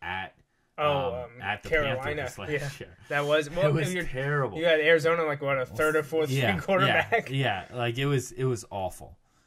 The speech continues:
Speaker 1: It was one of those terrible games. And both teams, look how far both teams have come since then, though. I say look how far. They were playoff teams last year, but, you know, the teams they have this year, look at the difference between having a healthy Carson Palmer and,
Speaker 2: Oh
Speaker 1: you know,
Speaker 2: my
Speaker 1: a
Speaker 2: gosh, yeah,
Speaker 1: fourth
Speaker 2: night
Speaker 1: string
Speaker 2: and day.
Speaker 1: quarterback.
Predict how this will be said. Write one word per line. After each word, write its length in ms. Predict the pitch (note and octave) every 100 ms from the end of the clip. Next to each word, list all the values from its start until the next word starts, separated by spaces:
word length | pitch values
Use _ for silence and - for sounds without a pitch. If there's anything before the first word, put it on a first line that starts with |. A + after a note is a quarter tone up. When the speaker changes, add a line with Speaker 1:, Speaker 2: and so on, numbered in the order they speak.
| _ _
Speaker 1:
It 80 | G#2+
was 320 | G#2+ G#2 F#2 _
one 220 | G#2+ G#2+ G#2
of 40 |
those 360 | F#2 F2 - - _ _ _ _ _ _ _ _ -
terrible 380 | - A#2+ G#2+ G2
games. 360 | F#2+ F2 E2+ -
And 260 | G#2+ F#2+
both 220 | - D#3+ -
teams, 220 | - B2
look 120 | C#3+
how 100 | D3
far 200 | C3 D#3
both 200 | C3+ B2
teams 180 | B2+ A2+
have 140 | F#2+ -
come 200 | A2 F2+
since 260 | A#2 A2
then, 180 | - D2+
though. 160 | C#2 - _ _ _ _ _
I 60 | D#3
say 180 | D3 D#3
look 180 | E3 E3
how 100 | G#2+
far. 200 | G#2 F2
They 100 | C3
were 80 | C3
playoff 340 | - E3 G#2
teams 260 | - F2+ F2+
last 240 | E2+ -
year, 120 | F2 F2
but, 120 | F2+ _ _ _ _ _ _ _ -
you 100 | F#2+
know, 140 | F2+ D#2+
the 80 | G#2+
teams 260 | D3 D3
they 100 | B2
have 140 | A2+ A2
this 140 | B2
year, 160 | G2+ - - _
look 80 | E3+
at 60 | C3+
the 60 |
difference 280 | A2 C3 A2+
between 180 | - G#2+
having 260 | G2+ G#2+ F#2+
a 60 |
healthy 400 | - G#2 - F#2+
Carson 320 | - G2+ G2
Palmer 380 | E2+ G2 G2 F2
and, 120 | D#2 D#2 _ -
Speaker 2:
Oh 160 | C3
Speaker 1:
you 80 | A2+
know, 80 | F2+
Speaker 2:
my 60 | E2 -
Speaker 1:
a 20 |
Speaker 2:
gosh, 220 | B2 - -
yeah, 80 | C3+
Speaker 1:
fourth 140 | A2
Speaker 2:
night 80 | C#3+
Speaker 1:
string 100 | A#2+
Speaker 2:
and 40 | G2
day. 60 | C3+
Speaker 1:
quarterback. 320 | A#2+ E2